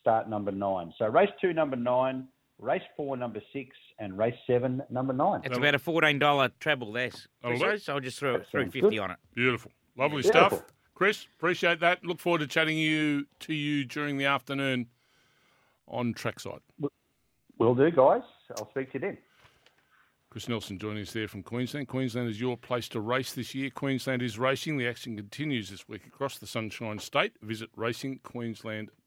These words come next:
Speaker 3: dot com dot A U. The Trots, the man that knows all about it. He knows all about the gallops too, I might add. Joshy Jenkins, trots dot com dot A U, every race live and free.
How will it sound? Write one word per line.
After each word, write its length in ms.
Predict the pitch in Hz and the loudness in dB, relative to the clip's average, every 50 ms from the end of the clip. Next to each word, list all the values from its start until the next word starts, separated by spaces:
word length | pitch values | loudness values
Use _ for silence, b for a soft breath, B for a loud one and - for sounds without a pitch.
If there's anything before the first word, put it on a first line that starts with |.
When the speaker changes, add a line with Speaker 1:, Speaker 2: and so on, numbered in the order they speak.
| _ - | _ -8
Speaker 3:
dot 200 | 113 107 - - _ | -8 -8 -8 -10 _
com 440 | - - 107 107 104 101 101 92 - _ _ _ _ | -16 -12 -8 -8 -8 -8 -10 -12 -16 _ _ _ _
dot 260 | - 110 101 - - - _ _ _ | -8 -8 -8 -8 -10 -18 _ _ _
A 160 | 92 95 92 92 | -8 -6 -6 -4
U. 640 | 92 92 90 90 90 92 95 107 104 95 85 80 - _ _ _ _ _ _ _ _ _ - | -4 -6 -8 -10 -12 -8 -4 -4 -4 -4 -4 -8 -14 _ _ _ _ _ _ _ _ _ -12
The 40 | 110 | -2
Trots, 600 | - - 170 196 - - - - - - - - - _ - | 2 2 2 2 2 -4 -8 -8 -8 -10 -10 -14 -18 _ -14
the 60 | 101 | -10
man 260 | 98 110 120 120 113 | -6 -4 -4 -4 -4
that 80 | 110 - | -6 -6
knows 240 | 117 110 110 104 123 | -6 -4 -4 -2 -2
all 160 | 120 113 107 | -2 -2 0
about 180 | 98 120 139 | 2 2 2
it. 40 | 147 | 2
He 60 | 123 | 2
knows 220 | 107 123 127 120 127 | 0 0 -2 -2 -4
all 100 | 143 131 | -4 -4
about 140 | 110 107 - | -4 -4 -4
the 60 | - | -6
gallops 340 | - - 117 101 - - - | -8 -6 -6 -6 -8 -12 -16
too, 160 | - - 120 | -14 -12 -10
I 40 | 104 | -10
might 180 | 87 82 78 73 | -10 -10 -12 -12
add. 160 | 76 71 - _ _ _ _ _ _ _ _ _ _ _ _ _ _ _ _ _ _ _ - | -14 -16 -18 _ _ _ _ _ _ _ _ _ _ _ _ _ _ _ _ _ _ _ -12
Joshy 200 | 107 95 - 113 | -12 -12 -12 -8
Jenkins, 560 | 98 - 113 120 117 135 165 196 - - - - _ _ _ _ _ _ _ _ _ _ _ _ - _ - | -4 -2 -2 -2 -2 -6 -8 -10 -12 -14 -16 -20 _ _ _ _ _ _ _ _ _ _ _ _ -20 _ -10
trots 280 | - 127 - - - - | -8 -8 -8 -8 -8 -8
dot 200 | - 113 - _ | -8 -8 -8 _
com 220 | - 117 113 110 | -6 -4 -4 -4
dot 160 | 107 110 113 107 | -2 -2 -2 0
A 140 | 104 98 | 0 -2
U, 240 | 98 110 135 151 - - | -2 -2 -4 -4 -4 -4
every 240 | - 107 104 110 | -6 -4 -4 -4
race 340 | 104 101 110 110 101 - - | -2 -2 -2 -2 -4 -4 -6
live 280 | 113 110 110 117 110 98 | -2 0 2 2 0 0
and 120 | 101 95 | -4 -6
free. 360 | - - 117 120 143 190 185 | -6 -4 -4 -4 -4 -6 -10